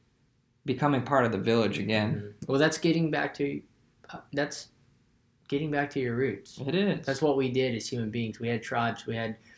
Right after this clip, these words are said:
Speaker 2: clans, we had communities, and they did things together, and they lived life and to, you know, together. And we, we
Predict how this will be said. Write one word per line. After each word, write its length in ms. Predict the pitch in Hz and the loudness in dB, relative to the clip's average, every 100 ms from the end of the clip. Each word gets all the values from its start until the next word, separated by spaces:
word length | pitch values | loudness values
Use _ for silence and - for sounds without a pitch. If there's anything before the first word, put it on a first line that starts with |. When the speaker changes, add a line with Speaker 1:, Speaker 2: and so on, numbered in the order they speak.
| - - - _ - | -20 -20 -20 _ -16
Speaker 2:
clans, 580 | - 135 135 123 117 113 | -6 -4 -2 0 -2 -2
we 140 | 117 | -2
had 380 | 110 113 110 107 - _ _ _ _ _ - | -2 0 -2 -4 -10 _ _ _ _ _ -14
communities, 840 | - 131 139 139 117 113 110 - - | -6 0 2 2 0 -2 -2 -8 -6
and 280 | 120 117 110 - - | -6 -4 -6 -10 -8
they 100 | 117 | 0
did 240 | 135 139 | 0 0
things 300 | 131 117 117 | -2 -2 -4
together, 520 | 113 107 107 117 120 120 | -6 -4 -4 -4 -4 -6
and 120 | 113 | -6
they 120 | 107 | -6
lived 320 | 104 120 120 | -4 -4 -4
life 480 | 113 127 117 120 - _ _ _ _ _ _ _ _ _ - - - _ - | -2 0 0 -2 -8 _ _ _ _ _ _ _ _ _ -8 -8 -10 _ -4
and 560 | 120 113 113 113 110 - _ _ | -2 -2 -2 -4 -6 -12 _ _
to, 120 | - | -6
you 240 | 120 127 120 | -6 -2 -4
know, 120 | 110 | -4
together. 600 | - 117 135 117 104 - _ - | -4 -2 0 0 -4 -8 _ -14
And 420 | 117 110 107 107 | -10 -8 -6 -8
we, 280 | 107 113 107 _ _ _ _ _ - | -6 -8 -10 _ _ _ _ _ -8
we 320 | 139 127 - | -6 -4 -6